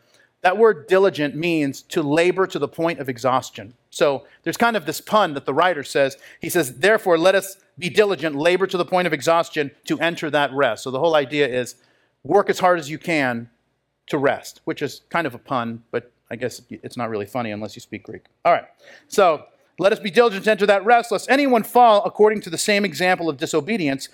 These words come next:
For the word of God is living and powerful, sharper than any two-edged sword, piercing to the division of soul and spirit and of joints and marrow, and is a discerner of the thoughts and intents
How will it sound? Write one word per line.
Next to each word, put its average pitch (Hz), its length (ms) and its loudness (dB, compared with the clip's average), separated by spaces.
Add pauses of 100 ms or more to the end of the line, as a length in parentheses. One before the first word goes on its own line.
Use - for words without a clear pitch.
(260)
For 196 120 4
the 180 100 6
word 214 260 6
of 180 120 -4
God 196 220 4
is 143 120 -6
living 220 320 4
and 226 120 -2
powerful, 165 400 0
sharper 214 460 2
than 185 140 -2
any 175 160 -2
two-edged 185 440 0
sword, 139 460 -2 (460)
piercing 240 640 2
to 202 100 0
the 175 100 -2
division 160 540 2
of 139 100 -4
soul 208 640 2 (200)
and 160 160 -2
spirit 190 500 2
and 165 160 0
of 135 140 -4
joints 190 400 0
and 165 120 -2
marrow, 165 400 2 (220)
and 165 140 0
is 170 140 0
a 170 100 2
discerner 220 840 0 (240)
of 151 140 -4
the 139 80 -6
thoughts 190 600 2 (220)
and 135 100 -6
intents 165 680 -4